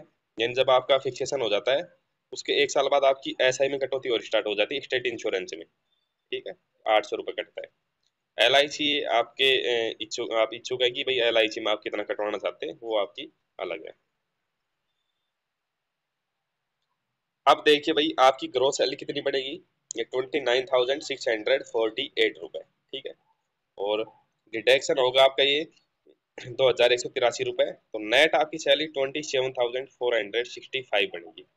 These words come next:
ठीक है। अब मान लो भाई आपकी joining आज होती है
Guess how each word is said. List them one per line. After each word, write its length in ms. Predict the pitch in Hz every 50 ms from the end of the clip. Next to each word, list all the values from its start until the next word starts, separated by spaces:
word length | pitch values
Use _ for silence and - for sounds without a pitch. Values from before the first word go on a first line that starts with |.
| _ _ _ _ _ _ - -
ठीक 120 | 147 -
है। 60 | 175 - _ _ _ _ _ _ _ _ _ -
अब 100 | - 120
मान 220 | 120 131 127 131 135
लो 80 | 135 139
भाई 160 | 131 135 - - 104
आपकी 560 | 113 117 117 - - - 135 139 143 - 113
joining 440 | 123 - 120 123 123 127 135 135 127 -
आज 220 | 117 123 127 120 117
होती 240 | 110 - - 110
है 120 | 113 120